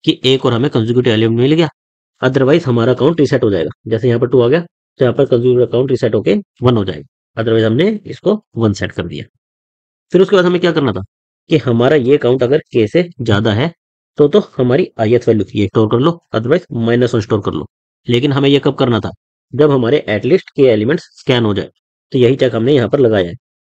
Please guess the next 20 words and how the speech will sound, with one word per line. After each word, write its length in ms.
कि 80
हमारा 480
i 80
plus 340
one, 160
i 100
plus 180
one 140
क्यों? 120
क्योंकि 340
हमारी 260
i 180
की 100
indexing 320
zero 260
से 120
शुरू 200
हो 80
रही 120
है, 80